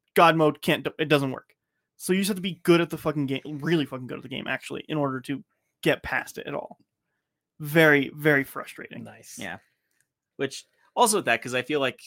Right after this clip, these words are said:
Speaker 3: there might be some people that would start talking about, like, the name that's also ex-, escaped me right now, but the company that made, like, Demon Souls and Dark Souls and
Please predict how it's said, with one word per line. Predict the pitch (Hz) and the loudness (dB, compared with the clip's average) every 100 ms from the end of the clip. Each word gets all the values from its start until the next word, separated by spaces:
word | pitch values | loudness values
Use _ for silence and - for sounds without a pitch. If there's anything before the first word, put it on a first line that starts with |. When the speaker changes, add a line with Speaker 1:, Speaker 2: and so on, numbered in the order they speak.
| 127 - | -14 -6
Speaker 3:
there | 131 | -2
might | 127 | -2
be | 127 | -4
some | 120 127 | -8 -10
people | 120 120 | -10 -6
that | 120 113 _ - | -4 -4 _ -14
would | 143 135 | -10 -4
start | 143 117 | -4 -2
talking | 127 117 123 | -4 -6 -6
about, | 113 113 107 | -4 -4 -4
like, | 113 - | -10 -8
the | 113 107 101 _ _ _ _ _ _ - | -6 -6 -8 _ _ _ _ _ _ -14
name | 139 131 127 | -4 -2 -2
that's | 120 | -6
also | 127 - 120 | -8 -8 -8
ex-, | - - - - | -8 -14 -18 -8
escaped | 135 - 135 131 | -8 -8 -12 -10
me | 123 | -8
right | 117 | -6
now, | 117 117 | -6 -6
but | 113 | -10
the | |
company | - 123 127 | -12 -10 -8
that | 117 | -6
made, | 113 113 113 | -6 -6 -6
like, | 110 _ _ _ _ | -10 _ _ _ _
Demon | 165 156 127 | -4 -2 -4
Souls | 113 104 107 | -4 -6 -8
and | 104 | -2
Dark | 131 123 | 0 0
Souls | - 95 98 | -8 -10 -12
and | 104 95 | -12 -14